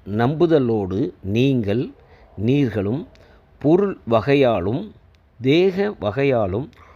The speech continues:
உழைப்பு எடுத்துக்கொண்டு பின்பு நீட்டுறப்பட்டு கொள்ளுதல் வேண்டாம். அந்த கேள்வி உண்மை அல்ல.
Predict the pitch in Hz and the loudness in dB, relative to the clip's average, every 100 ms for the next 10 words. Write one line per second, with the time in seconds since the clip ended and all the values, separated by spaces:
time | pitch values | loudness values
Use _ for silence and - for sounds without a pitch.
0 | - - 110 147 196 202 202 160 131 151 | -20 -6 0 4 4 2 -2 -2 -2 -4
1 | - 160 - 113 101 113 - - - - | -8 -10 -6 -6 -4 -6 -6 -16 -20 -20
2 | - 156 180 160 151 - - - - 131 | -2 2 2 2 2 2 -6 -20 -16 -6
3 | 135 170 226 240 - 196 175 - 120 104 | -2 0 -2 -4 -2 0 2 0 -4 -6
4 | - 123 - - - _ _ - - 147 | -2 -2 -2 -10 -20 _ _ -10 0 2
5 | 170 156 120 127 - - - 95 98 90 | 4 2 2 -2 -6 -16 -8 -4 -2 0
6 | 95 92 - - - _ _ - - - | 0 0 -8 -20 -20 _ _ -20 -20 -20
7 | - - 156 202 202 - - 135 151 156 | -12 -2 0 2 0 -2 -4 2 2 2
8 | 160 143 90 117 196 _ _ - 110 160 | -2 -2 -2 -6 -10 _ _ -10 -4 -2
9 | 190 190 165 98 95 104 90 - | 2 2 2 -2 0 0 -2 -10